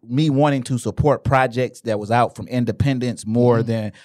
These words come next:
Speaker 1: wanting to watch Power or something like that, I, I started watching, uh, violent content more again, but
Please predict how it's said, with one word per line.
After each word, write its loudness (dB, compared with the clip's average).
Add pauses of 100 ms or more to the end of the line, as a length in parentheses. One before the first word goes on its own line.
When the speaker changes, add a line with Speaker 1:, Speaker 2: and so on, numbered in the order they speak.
(120)
Speaker 1:
wanting 0
to 2
watch 0
Power 2
or 0
something -2
like -2
that, 0
I, -2
I 2
started 2
watching, -2 (140)
uh, -2
violent 0
content -2 (420)
more 4
again, 0 (120)
but 2